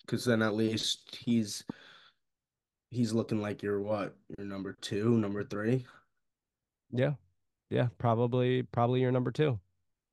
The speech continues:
Speaker 1: And then I think you would have to probably go another guy, another innings eater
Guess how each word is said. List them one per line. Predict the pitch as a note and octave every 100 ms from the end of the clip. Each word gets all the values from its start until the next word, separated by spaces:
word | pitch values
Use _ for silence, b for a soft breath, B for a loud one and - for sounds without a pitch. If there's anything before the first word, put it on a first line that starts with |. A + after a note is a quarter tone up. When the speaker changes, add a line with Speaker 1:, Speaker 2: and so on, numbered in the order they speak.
| _ _ _ _ _ -
Speaker 1:
And | G#2 G#2+
then | G#2+
I | G#2
think | - G#2+ -
you | G#2
would | G2+
have | G2+ -
to |
probably | - A2 G2+ G2+ G#2 G2+
go | G#2+ G#2 G#2
another | G#2 G#2 G#2
guy, | G#2+ G#2 G#2+ - _ - -
another | A2 G#2+ G#2+ G#2
innings | A2+ G#2+ A2 G#2+
eater | G#2+ G#2 G#2